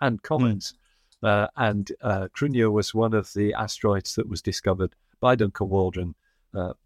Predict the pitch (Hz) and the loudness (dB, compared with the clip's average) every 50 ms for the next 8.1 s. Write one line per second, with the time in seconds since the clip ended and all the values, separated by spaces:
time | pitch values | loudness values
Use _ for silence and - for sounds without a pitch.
0 | _ - 127 113 - - 104 101 95 - - 110 - - - 165 - - 151 139 | _ -4 -2 -2 -2 -2 -2 -2 -2 -2 -4 -6 -6 -4 -6 -4 0 2 2 2
1 | 131 - - 156 - - - 190 - - - - - 170 160 151 135 120 - - | 2 0 0 0 0 2 4 2 2 2 0 0 2 2 2 0 -2 -6 -6 -6
2 | 135 117 107 98 - - 95 82 80 - - - 73 - - 110 107 - - 143 | -4 -4 -4 -4 -4 -4 -6 -4 -6 -6 -6 -6 -4 -2 -2 -2 -2 0 0 -2
3 | 131 - - - 98 92 95 - - - - 110 117 110 _ _ - 113 107 98 | -2 -2 -4 -4 -2 -2 -2 -4 -6 -8 -8 -8 -8 -8 _ _ 0 0 0 0
4 | 92 98 - - - - 82 - _ _ _ _ - - 104 101 95 - 127 117 | 0 -4 -8 -10 -10 -10 -12 -16 _ _ _ _ -4 -2 -2 0 2 2 4 4
5 | 101 101 - 101 90 - - - 104 107 113 98 92 90 - - - 113 - - | 4 4 2 0 0 0 -2 0 0 2 2 2 0 -2 -2 -2 -2 -2 -2 0
6 | 117 92 80 78 78 82 87 - - - 98 - - 98 - - 95 85 82 - | 0 0 2 2 0 0 -2 -2 -2 -2 -2 -2 -4 -4 -2 0 2 2 2 0
7 | - - 90 80 80 - - - 92 90 85 80 78 76 92 90 95 107 127 147 | -2 -4 -2 -2 -2 -4 -2 -2 0 0 2 0 0 0 0 2 2 2 0 -2
8 | 160 | -4